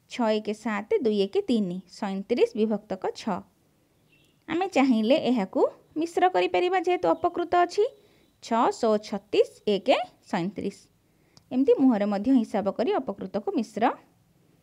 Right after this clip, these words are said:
କରିପାରିବା। ଗ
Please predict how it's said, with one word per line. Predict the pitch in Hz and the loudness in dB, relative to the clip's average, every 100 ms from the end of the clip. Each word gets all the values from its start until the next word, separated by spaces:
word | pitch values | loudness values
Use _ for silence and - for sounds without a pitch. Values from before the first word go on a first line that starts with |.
| _ - | _ -2
କରିପାରିବା। | 190 196 170 - - _ _ _ _ _ _ _ _ _ _ _ _ _ _ _ | 0 0 -4 -6 -12 _ _ _ _ _ _ _ _ _ _ _ _ _ _ _
ଗ | 247 | 0